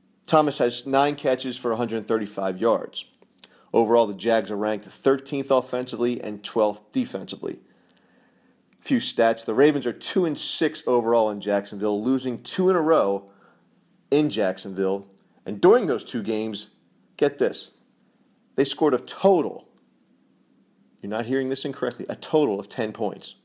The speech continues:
So things have got to change there for the Ravens. Some other key stats. Third down is giving the Jaguars fits. On defense, they rank thirtieth, and on offense, they rank thirty-first. So maybe the Ravens can win the battle of third down. Special teams between the two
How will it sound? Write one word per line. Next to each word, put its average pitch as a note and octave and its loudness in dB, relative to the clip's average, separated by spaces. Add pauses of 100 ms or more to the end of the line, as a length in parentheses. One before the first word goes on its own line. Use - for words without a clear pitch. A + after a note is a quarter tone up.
(920)
So - -6
things A2 -4
have F#2 -8
got G2 -2
to G#2 -4
change F#2 -8
there F#2 -6
for - -16
the F#2 -10
Ravens. E2+ -14 (180)
Some B2 -4
other A#2+ 2
key A#2+ -8
stats. A2 -4 (220)
Third D#3+ 4
down C3+ 2
is A2 -4
giving A2+ -4
the G2+ -4
Jaguars G2 -2
fits. - -2 (300)
On G2+ -2
defense, A#2+ -2
they G#2 0
rank G#2 -4
thirtieth, A#2+ 0 (280)
and G2+ -2
on G2 0
offense, G#2+ 0
they F#2+ -2
rank F#2+ -6
thirty-first. - -4 (580)
So - -8
maybe G#2 -2
the F#2+ -2
Ravens G2 -2
can G2 -6
win G#2 -4
the F#2+ -6
battle F#2+ -2
of F2+ -10
third F#2 -2
down. G2 -4 (380)
Special D3+ 4
teams F3+ 0
between F3 0
the B2 -2
two A2+ 0